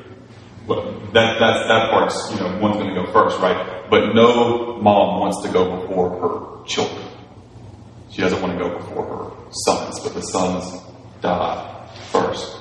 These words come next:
Verse six, "And she arose with her daughters-in-law that she might return from the country of Moab, for she heard, um, in the country of Moab that the Lord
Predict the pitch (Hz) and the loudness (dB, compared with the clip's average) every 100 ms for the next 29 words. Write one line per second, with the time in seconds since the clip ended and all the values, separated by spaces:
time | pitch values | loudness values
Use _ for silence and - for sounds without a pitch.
0 | - - - - - - - 104 - 127 | -18 -20 -20 -20 -20 -8 0 2 2 0
1 | 113 101 95 117 101 104 120 - - - | 0 0 -4 -2 2 6 6 4 0 -2
2 | 87 98 123 107 104 95 92 92 107 104 | 0 2 4 2 -2 -2 -2 -4 -2 0
3 | 104 92 90 - - 117 113 101 92 - | 0 -2 -8 -10 -2 0 0 -2 -4 -8
4 | - - 104 101 107 104 98 92 107 - | -12 -8 -4 -2 -2 -2 -4 0 4 4
5 | - - - - - - - 127 117 98 | 4 0 -6 -8 -6 -6 2 4 6 4
6 | - - - - - - - - - - | -2 -8 -10 -16 -20 -20 -20 -20 -20 -20
7 | - - - 107 - - - - 107 - | -20 -14 -2 0 0 -2 -8 -4 -4 0
8 | 127 - 113 104 98 92 95 95 110 107 | 0 0 0 2 2 2 0 6 8 8
9 | 107 - - | 4 -2 -6